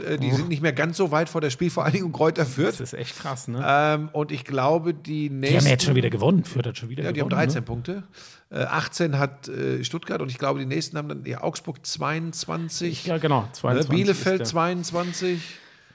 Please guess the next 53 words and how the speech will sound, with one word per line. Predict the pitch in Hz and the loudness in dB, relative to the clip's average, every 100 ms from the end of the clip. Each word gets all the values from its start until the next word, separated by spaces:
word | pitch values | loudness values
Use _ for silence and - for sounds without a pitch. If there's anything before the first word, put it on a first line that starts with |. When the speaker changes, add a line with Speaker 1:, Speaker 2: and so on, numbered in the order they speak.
| _ | _
Speaker 2:
Boah, | - - - - | -12 -8 -8 -6
das | - - | -8 -8
wird | - - | -10 -14
echt | - - | -12 -6
Speaker 1:
Und | 127 | 2
Bochum | 131 139 175 | 4 6 6
hat | 175 | 6
schon | 165 | 4
achtundzwanzig, | - 190 - 147 127 127 120 | 2 2 0 -6 -4 -2 0
Speaker 2:
Ich | |
muss | 147 | 0
ja | 156 | 2
Speaker 1:
also | - | 2
Speaker 2:
sagen, | 120 160 | 2 2
für, | 165 156 143 | 0 -2 -4
für | 151 | -6
Stuttgart | 131 - 190 - 196 147 | -6 -8 -10 -6 -6 -4
habe | 175 | -4
ich | 170 - | -4 -2
ein | |
Herz, | 147 147 160 - - - | 0 0 -2 -4 -8 -6
ne? | 127 147 | -4 -4
Deswegen, | 143 135 160 | -4 -4 -2
das | 151 139 147 160 | -2 -6 -10 -12
fände | - 170 165 | -8 -6 -6
ich | - | -4
Speaker 1:
Ja, | 135 | 0
vor | 135 135 | 4 8
allem | 127 | 8
hat | 117 139 | 6 2
das | 127 | 0
ja | 135 | -2
auch | 120 | -2
keiner | - 127 139 | -6 -4 -4
gedacht | 123 127 131 - | -6 -6 -6 -4
vor | 156 | -4
der | 139 131 | -2 -2
Saison, | 123 131 | -2 -2
weil | 120 | 0
die | 120 | 2
ja | 123 | 4
letztes | 123 131 139 | 4 0 -2
Jahr | 143 123 | -2 0
wirklich, | 127 151 127 - - | -2 -2 -6 -8 -8
äh, | 135 131 123 120 123 - | -4 -2 -2 -2 -8 -6
tollen | 131 135 | -2 -2
Fußball | 131 185 - 117 | -4 -8 -8 -8
gespielt | 107 120 | -4 2
Speaker 2:
Ja, | 170 | 6
Speaker 1:
haben. | 233 | 6
Speaker 2:
aber | 151 | 6
ist, | 147 - | 4 4
äh, | 160 139 143 | 4 4 2